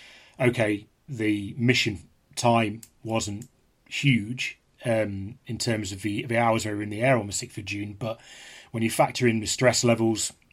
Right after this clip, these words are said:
and everything that comes with a combat mission, um, the weight on the shoulders of these men in terms of dropping, making sure that they do a good job in dropping,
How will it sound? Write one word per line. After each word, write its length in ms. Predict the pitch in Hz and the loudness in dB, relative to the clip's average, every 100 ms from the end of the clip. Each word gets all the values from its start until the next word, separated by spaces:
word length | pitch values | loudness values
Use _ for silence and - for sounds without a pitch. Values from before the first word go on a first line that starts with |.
| _ _ _ _ _ _ _ - | _ _ _ _ _ _ _ -2
and 100 | 120 | 2
everything 300 | 123 120 113 | 4 2 -4
that 120 | 101 | -6
comes 240 | - 117 104 | -2 0 0
with 80 | 101 | -4
a 40 | |
combat 420 | - 117 113 104 | 0 2 2 -2
mission, 420 | 110 110 101 98 - - - - - - - | -2 -2 -2 -6 -12 -20 -20 -20 -20 -14 -4
um, 400 | 110 107 101 120 | -2 -2 -4 -2
the 100 | 120 | 2
weight 260 | 110 123 123 | 6 6 6
on 120 | 107 | 0
the 60 | 98 | 0
shoulders 420 | 127 117 101 95 | 4 4 4 -2
of 60 | |
these 180 | 101 95 | -2 -2
men 180 | 104 104 | -2 -4
in 100 | 101 | -4
terms 360 | - 104 98 101 | -4 -4 -4 -6
of 220 | 92 - - | -8 -12 -10
dropping, 640 | 123 117 - 104 98 98 - | 0 0 2 -4 -4 -6 -2
making 280 | 117 117 - | 0 0 0
sure 220 | 120 107 | -2 -2
that 100 | 110 | -4
they 120 | 107 | -6
do 180 | - 101 | -2 -2
a 40 | |
good 160 | 107 98 | -4 -2
job 200 | 110 101 | -2 -2
in 80 | 95 | -4
dropping, 540 | 110 104 104 98 | -4 -4 -6 -6